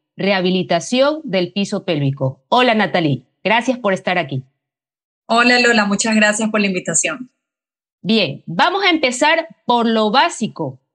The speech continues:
Speaker 1: lo que no podemos dar por sentado que todas conocen. ¿Qué es el piso pélvico? ¿Dónde está localizado? ¿Cuál es su función, Nathalie?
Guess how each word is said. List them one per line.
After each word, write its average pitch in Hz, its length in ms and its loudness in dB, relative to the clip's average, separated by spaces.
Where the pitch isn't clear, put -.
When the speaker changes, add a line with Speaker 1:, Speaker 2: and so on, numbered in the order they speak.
Speaker 1:
lo 220 220 -2
que 226 120 0
no 294 260 2
podemos 285 460 2
dar 254 280 0
por 247 180 0
sentado 202 720 -2
que 190 100 -2
todas 208 480 -2
conocen. 151 640 -4
¿Qué 349 320 4
es - 200 -6
el 233 240 0
piso 247 380 0
pélvico? 247 640 2
¿Dónde 240 460 4
está 214 340 0
localizado? 202 920 0
¿Cuál 240 240 2
es 247 80 -2
su 233 100 -2
función, 202 520 -2
Nathalie? 147 460 -4